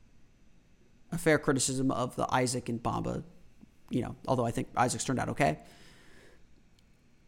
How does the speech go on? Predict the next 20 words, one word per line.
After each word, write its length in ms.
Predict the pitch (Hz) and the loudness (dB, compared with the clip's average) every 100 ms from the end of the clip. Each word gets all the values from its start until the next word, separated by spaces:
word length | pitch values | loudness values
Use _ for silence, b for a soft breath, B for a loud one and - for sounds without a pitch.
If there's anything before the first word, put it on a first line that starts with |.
| - - - - | -20 -20 -6 0
It's 180 | 170 196 | 2 8
hard 200 | 269 262 | 8 8
for 180 | 247 - | 4 2
any 280 | 185 214 190 | 4 4 6
rookie 340 | 170 170 170 | 4 2 0
to 140 | 170 151 | -2 -2
develop 640 | 156 123 180 175 135 - - - b b - - | -2 4 8 8 6 2 -18 -20 b b -6 0
if 180 | 165 175 | 2 4
they 80 | |
can't 400 | 165 - 170 165 | 4 6 6 6
stay 240 | - 175 160 | 4 6 6
on 140 | 156 | 6
the 80 | 151 | 4
floor, 260 | - 185 - | 4 2 2
if 100 | - | 0
they 80 | 160 | 0
can't 280 | 190 - | 6 6
stay 380 | - - 156 160 | 4 2 4 4
in 240 | 156 139 135 | 4 2 0
practice 840 | - 180 180 - - - - - | 4 6 6 2 -4 0 0 -2